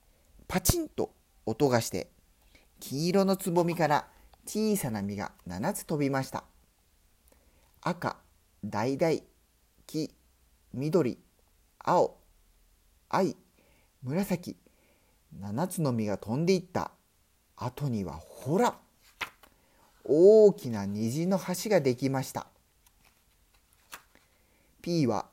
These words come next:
大きな虹の橋に登ってみたくなりました。一、二、一、二、ちょっと一休み。滑る、滑る。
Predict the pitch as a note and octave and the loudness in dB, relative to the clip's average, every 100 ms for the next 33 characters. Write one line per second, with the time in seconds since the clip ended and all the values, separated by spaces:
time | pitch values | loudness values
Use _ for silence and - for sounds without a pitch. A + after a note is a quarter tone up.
0 | _ _ F#3+ G3+ G3 C#3 A#2 G#2+ G#2+ A#2 | _ _ 10 10 10 4 -2 -2 -4 -4
1 | A2+ A#2+ - A2 - F2 G2+ A2+ D3+ - | -6 -6 -8 -8 -8 -10 -6 -2 -2 -2
2 | F#3+ F#3+ A3+ F#3+ C#3+ C#3 C#3 B2+ - - | -2 -2 -2 0 -2 -2 -4 -4 -8 -8
3 | _ _ _ _ _ _ _ _ _ _ | _ _ _ _ _ _ _ _ _ _
4 | _ - - _ _ _ _ _ - _ | _ -20 -20 _ _ _ _ _ -20 _
5 | _ F3 E3+ - - C3 F#3 F3 - - | _ -6 -6 -8 -12 -4 -2 -2 -8 -20
6 | - E3+ E3 - C#3 F3+ G#3 - _ _ | -10 -8 -8 -10 -4 -2 -2 -6 _ _
7 | - F#3+ - - - - - F#3+ A#3+ A#3+ | -12 -12 -6 -8 -8 -18 -8 -2 -2 -2
8 | F#3 - - - _ _ _ _ _ _ | -4 -4 -14 -20 _ _ _ _ _ _
9 | _ _ _ - _ - - _ - - | _ _ _ -20 _ -20 -20 _ -16 -2
10 | G3+ D4 G#3 G#3 B3 B3+ A#3+ F3+ D3+ | 4 4 2 -2 0 2 2 2 0